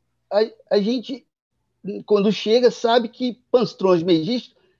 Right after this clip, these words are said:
normalmente não atinge mais que trezentos exemplares dentro de casa, que é demais, mas, enfim, há só um comparativo. Então, a primeira abordagem seria saber o seguinte, a, a disponibilidade de sangue dentro de uma casa tá relacionado com o número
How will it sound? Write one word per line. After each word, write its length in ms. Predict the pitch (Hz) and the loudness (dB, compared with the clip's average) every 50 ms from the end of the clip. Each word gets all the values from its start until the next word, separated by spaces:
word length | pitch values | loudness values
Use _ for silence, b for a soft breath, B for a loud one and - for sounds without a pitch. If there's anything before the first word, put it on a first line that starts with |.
| _ _ _ _ _ _ | _ _ _ _ _ _
normalmente 500 | 277 247 285 285 277 254 247 269 - 269 | 0 2 2 4 4 2 2 0 -2 -4
não 180 | 269 277 277 | -6 -8 -8
atinge 340 | 277 240 - 262 254 247 240 240 | -8 -8 -6 -4 -4 -2 -2 -2
mais 240 | 240 214 226 220 | 0 0 -2 -2
que 120 | - - 226 | -4 -6 -4
trezentos 840 | - 233 240 185 147 175 220 262 240 - 185 156 135 - - - _ - | 0 2 2 2 2 0 -2 -4 -4 -6 -8 -10 -10 -10 -18 -20 _ -6
exemplares 680 | - 151 143 165 170 147 - 135 139 147 160 156 131 | -4 -2 2 2 2 2 2 2 2 4 4 2 2
dentro 160 | 113 131 127 113 | 0 -4 -4 -4
de 60 | - | -2
casa, 200 | - 120 110 - | -2 -2 -2 -2
que 100 | - - | -2 -2
é 40 | 247 | 0
demais, 440 | 285 262 196 190 185 165 123 95 | 0 0 2 2 2 0 -2 -4
mas, 160 | - 113 127 127 | -6 -10 -8 -8
enfim, 340 | 180 165 - 143 110 90 _ _ _ _ _ _ _ _ _ _ _ | -8 -8 -8 -10 -12 -12 _ _ _ _ _ _ _ _ _ _ _
há 300 | - 123 131 147 147 147 | -6 -4 -2 -2 -2 -2
só 300 | 147 - - - - 170 185 | -6 -12 -10 -6 -4 -2 -2
um 180 | 208 214 214 | -2 -4 -4
comparativo. 800 | 190 - 214 214 190 180 185 185 190 196 196 190 - 143 131 165 | -2 0 0 0 2 2 0 2 2 0 0 -2 -2 -4 -4 -2
Então, 180 | 185 - 277 | 2 2 2
a 80 | - 190 | 2 2
primeira 460 | - - 285 262 240 262 285 302 285 | 0 -2 -2 0 0 0 2 2 2
abordagem 720 | 254 214 196 147 120 113 117 135 135 208 240 247 202 214 196 | 4 4 2 2 2 2 2 2 2 2 2 0 -2 -4 -6
seria 320 | - - 220 226 240 226 | -8 -8 -2 0 0 0
saber 260 | 233 254 240 208 247 | 2 0 -4 -4 -4
o 40 | 233 | -8
seguinte, 540 | - - 269 214 180 185 180 156 - - _ _ _ _ _ _ _ _ _ _ _ _ _ | -8 -10 -10 -8 -6 -6 -6 -8 -10 -18 _ _ _ _ _ _ _ _ _ _ _ _ _
a, 400 | - 196 214 220 220 208 - 196 | 0 2 4 6 4 4 4 2
a 40 | 220 | 0
disponibilidade 880 | 202 208 - - - 285 285 269 247 226 202 202 185 208 190 196 190 156 | 0 -2 -4 -2 0 0 2 0 0 -4 -4 -2 0 2 4 2 2 0
de 100 | 165 151 | -4 -12
sangue 420 | - - - 185 185 175 156 131 131 | -10 -2 0 2 4 4 2 0 -2
dentro 300 | 117 139 180 196 175 180 | 0 0 0 0 -2 -8
de 140 | 160 151 175 | -10 -8 -6
uma 220 | 185 190 180 - | -4 -4 -4 -4
casa 520 | - - 156 156 156 160 190 196 196 214 | -2 0 2 2 2 2 0 -2 -4 -8
tá 140 | 214 - 190 | -8 -6 -6
relacionado 640 | 190 196 202 202 190 - 214 196 180 175 190 202 190 | -4 -4 -4 -4 -6 -6 -6 -4 -2 -2 -4 -4 -6
com 100 | - 208 | -8 -8
o 60 | 196 | -4
número 480 | 180 180 185 190 202 214 233 233 214 | -4 -2 -2 0 0 -2 -2 -4 -6